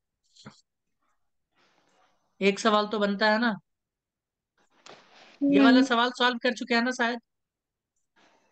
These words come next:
Speaker 2: हाँ सर।
Speaker 1: ठीक है, ये सवाल सॉल्व हो चुका है तो ये सॉल्व करो लो।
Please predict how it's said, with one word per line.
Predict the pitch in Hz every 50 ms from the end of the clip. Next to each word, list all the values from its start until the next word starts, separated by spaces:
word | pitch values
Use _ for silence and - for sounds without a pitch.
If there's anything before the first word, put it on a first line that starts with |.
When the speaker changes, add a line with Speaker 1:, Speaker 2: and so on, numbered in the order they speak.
| _ _ _ _ _ _ _ -
Speaker 2:
हाँ | - - - 269 269 254 262
सर। | 262 262 269 233 208 202 - _ _ _ _ _ _ _ _ _ _ _ _ _ _ _ _ -
Speaker 1:
ठीक | 190 196 196 196
है, | 185 165 - - _ _ _ _ _ _ _ _ _ - _ -
ये | - 175 196 202
सवाल | 196 220 214 214 220 226
सॉल्व | 214 220 220 220 226 208
हो | 208 220
चुका | 214 220 233 - 226
है | 220 220
तो | 220
ये | 214 202 190
सॉल्व | 190 - 175 170 170
करो | 165 185 185 185
लो। | 185 185 185